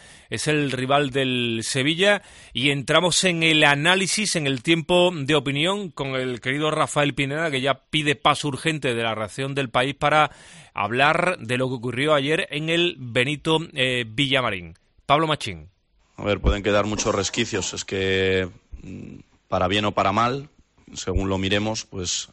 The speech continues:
Speaker 2: eh, últimamente el Barça y el Sevilla se han enfrentado, eh, muchas veces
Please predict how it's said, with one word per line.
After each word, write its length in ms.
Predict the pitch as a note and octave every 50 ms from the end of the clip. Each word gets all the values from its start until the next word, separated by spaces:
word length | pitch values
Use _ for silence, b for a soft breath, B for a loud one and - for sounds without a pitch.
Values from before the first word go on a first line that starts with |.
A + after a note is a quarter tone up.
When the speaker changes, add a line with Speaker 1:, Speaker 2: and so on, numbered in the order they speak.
| -
Speaker 2:
eh, 420 | - F#2 F2+ F2 F2 F2 F2 E2+ - b b b b b b b b b b b
últimamente 920 | G2 F2+ - G2+ G2 G2 F#2+ G2 G2+ G2 - - G2 G2 F#2+ F#2 F#2 F#2
el 240 | F#2 F2+ F2+ F2+ F2+
Barça 320 | F2 F#2+ F#2+ - - F#2+
y 40 | F#2
el 100 | F#2+ F#2
Sevilla 440 | - - F#2 F#2 G2+ G2+ G2+ G#2 G#2
se 140 | G#2 - -
han 220 | F2+ F2+ F#2 F#2 F#2
enfrentado, 640 | F2+ - - F#2+ F2 F2+ - F#2 F2+ F#2 F2+ F2 b b b b b b b b b -
eh, 100 | - -
muchas 420 | - F#2 F#2+ F#2 - - F#2+ F#2
veces 540 | G#2 A2 A2+ - - A#2 A#2 A2 - - -